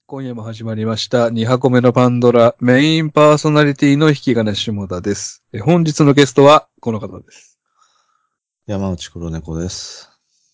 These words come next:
Speaker 1: はい、今夜は山内黒猫先生にお越しいただきました。黒猫先生、よろしくお願いします。
Speaker 2: お願いします。
Speaker 1: あのー、黒猫さんは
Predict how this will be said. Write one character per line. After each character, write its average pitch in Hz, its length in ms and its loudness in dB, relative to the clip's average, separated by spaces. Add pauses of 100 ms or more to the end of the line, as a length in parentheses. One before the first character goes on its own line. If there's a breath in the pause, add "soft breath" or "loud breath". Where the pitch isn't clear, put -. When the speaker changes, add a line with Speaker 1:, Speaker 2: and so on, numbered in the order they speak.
(500)
Speaker 1:
は 127 80 -2
い、 139 180 -4
今 139 220 -4
夜 120 80 0
は 113 80 -2
山 110 260 0
内 123 180 -4
黒 120 200 -2
猫 117 220 -4
先 117 180 -2
生 117 160 -2
に 117 80 -2
お 107 60 -4
越 107 140 -8
し 113 100 -8
い 101 40 -6
た 101 80 -6
だ 98 120 -6
き 110 80 -6
ま 104 100 -4
し - 120 -10
た。 120 200 2
黒 110 300 -4
猫 110 180 -4
先 110 160 0
生、 104 180 0
よ 104 120 4
ろ 98 80 -2
し 92 100 -6
く - 80 -10
お 107 80 0
願 95 220 -2
い 90 40 -2
し - 140 -10
ま 101 160 0
す。 - 460 -12 (840)
Speaker 2:
お 92 120 -4
願 90 160 -4
い - 20 -6
し - 160 -6
ま 82 140 -6
す。 - 400 -16 (1160)
Speaker 1:
あ 120 140 0
の 98 720 0
ー、 - 160 -20
黒 147 260 4
猫 160 240 4
さ 147 160 2
ん 139 180 2
は 131 540 2